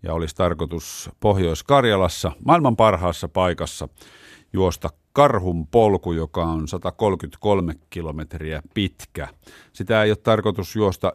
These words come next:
yhdellä kertaa, koska mä en ole mikään ultrajuoksija, vaan muutamassa päivässä ja tutustua paikalliseen luontoon ja viettää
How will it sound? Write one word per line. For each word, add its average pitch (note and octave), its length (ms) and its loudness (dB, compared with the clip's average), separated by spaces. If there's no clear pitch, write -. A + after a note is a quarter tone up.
yhdellä G2+ 460 2
kertaa, D#2 500 -4
koska E2 260 -6
mä G2 160 2
en F2+ 100 0
ole E2 80 0
mikään E2 380 -2
ultrajuoksija, E2+ 880 -2
vaan F2 160 -2
muutamassa E2 540 -6
päivässä A2 580 2
ja F2 220 -2
tutustua F2 480 -6
paikalliseen F2+ 720 -2
luontoon F2+ 480 0
ja F2 100 -4
viettää F2 480 -4